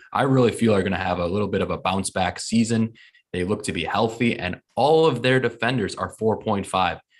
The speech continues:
So Bucks, they have some tough fixtures to start, but I think we'll definitely see one or two of these guys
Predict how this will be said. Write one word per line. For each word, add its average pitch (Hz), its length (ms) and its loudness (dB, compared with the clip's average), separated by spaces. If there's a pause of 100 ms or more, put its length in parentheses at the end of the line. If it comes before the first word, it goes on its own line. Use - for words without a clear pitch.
(220)
So 92 260 0 (120)
Bucks, 117 320 0
they - 140 -2
have 104 160 -2
some 92 200 -8
tough 127 280 -4
fixtures 120 380 -6
to 87 80 -4
start, - 440 0
but 90 120 0
I 92 100 0
think 101 400 -4
we'll 90 180 -2
definitely 95 400 -2
see 90 400 -2 (220)
one 101 200 0
or 95 80 2
two 104 240 0
of 92 60 2
these 90 220 -2
guys 87 480 -2